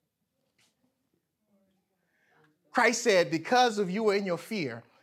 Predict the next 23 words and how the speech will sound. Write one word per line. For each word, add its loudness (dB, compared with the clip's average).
and -6
because 0
you -4
were 0
in 0
your -2
pain, -6
and -8
because -2
you -2
were 4
on 2
your 0
way 2
to 0
hell, 0
I 0
came 0
into 0
the -2
room 0
with -2
you. -10